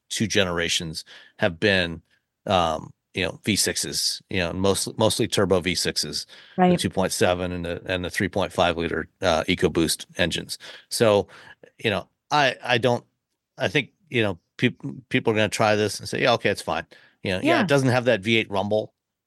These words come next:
Speaker 1: but, you know, for, you know, for what most people are gonna use the truck for,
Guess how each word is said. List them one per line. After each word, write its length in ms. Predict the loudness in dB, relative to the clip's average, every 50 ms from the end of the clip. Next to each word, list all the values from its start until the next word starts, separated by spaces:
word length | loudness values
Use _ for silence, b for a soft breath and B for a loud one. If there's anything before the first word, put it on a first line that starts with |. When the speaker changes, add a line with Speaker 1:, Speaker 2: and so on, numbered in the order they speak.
| 0
Speaker 1:
but, 280 | 2 4 4 4 2 0 _ _ _ _ _ _
you 120 | -8 -6 -4
know, 120 | -4 -4
for, 280 | -6 0 0 0 0 0 _ _ _ -20 -20 -20 _ _ _ _ _ _ _ _ _ -4
you 80 | -2
know, 100 | -2 -2
for 480 | -2 0 2 4 4 6 4 4 2 0
what 260 | -2 -2 -2 -2 0
most 220 | 2 0 0 2 2
people 240 | -2 0 2 0
are 20 | 0
gonna 140 | 2 0 0
use 220 | 2 0 0 0
the 80 | 0 -4
truck 240 | 0 -2 -2 -2
for, 240 | 0 0 2 2 2